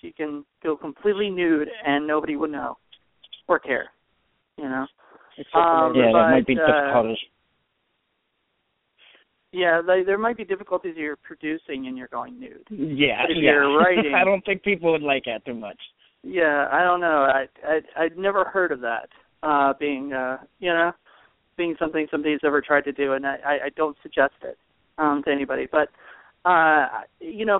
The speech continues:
Speaker 1: for me, it was, it was originally acting, so I kinda brought, I'm bringing acting into the thing since you brought that up. Acting is really, was originally my passion when I was younger. Uh, it became writing, and then when I discovered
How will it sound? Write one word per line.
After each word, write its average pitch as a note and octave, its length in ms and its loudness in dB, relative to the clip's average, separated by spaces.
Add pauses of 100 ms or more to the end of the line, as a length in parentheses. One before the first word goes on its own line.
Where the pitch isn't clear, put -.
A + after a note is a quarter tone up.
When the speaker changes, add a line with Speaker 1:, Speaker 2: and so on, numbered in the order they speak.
Speaker 1:
for A#3 60 -6
me, B3 440 -2 (140)
it F#3 80 -2
was, F3 320 0 (140)
it F3 80 -4
was E3 160 -2 (100)
originally F#3 380 -2
acting, D3 560 -4
so D3 100 0
I C#3 80 2
kinda E3 220 -8
brought, D#3+ 280 0
I'm D3+ 160 -4
bringing D#3+ 260 -2
acting D3 440 -8
into D#3+ 240 -8
the E3+ 140 -12
thing F3 360 -8
since D#3+ 180 -16
you D3+ 100 -8 (180)
brought C#3 240 2
that C#3+ 180 4
up. C#3+ 160 2 (680)
Acting F3+ 500 0 (100)
is E3 220 -2
really, E3 560 4 (260)
was E3 240 -2
originally F3 520 -6
my E3+ 260 0
passion F3 440 -4
when E3 120 -10
I D#3 80 -6
was D#3 140 -8
younger. E3 440 -8 (560)
Uh, D3+ 260 4
it C#3+ 80 -8
became D#3+ 420 -6
writing, D#3+ 580 0 (320)
and D3 200 -4
then E3 280 0
when E3 140 2
I D#3 180 2
discovered E3+ 840 -2